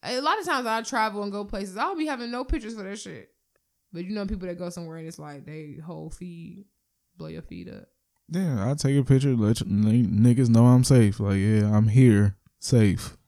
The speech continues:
Speaker 2: Picture of me here in this
Speaker 1: But
Speaker 2: city,
Speaker 1: it's
Speaker 2: safe."
Speaker 1: just so much. It's keeping up appearance. It's keeping up with the Joneses to a ma-, to a ridiculous degree. Um, so much has changed just in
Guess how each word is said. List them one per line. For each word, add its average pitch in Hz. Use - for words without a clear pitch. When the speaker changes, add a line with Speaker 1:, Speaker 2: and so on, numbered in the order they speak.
Speaker 2:
Picture 123
of 127
me 104
here 101
in 107
this 123
Speaker 1:
But 123
Speaker 2:
city, 101
Speaker 1:
it's -
Speaker 2:
safe." 117
Speaker 1:
just 95
so 254
much. 226
It's 220
keeping 330
up 320
appearance. 226
It's 185
keeping 320
up 277
with 208
the 185
Joneses 190
to 202
a 175
ma-, 175
to 196
a 175
ridiculous 185
degree. 170
Um, 175
so 254
much 233
has 190
changed 196
just 196
in 175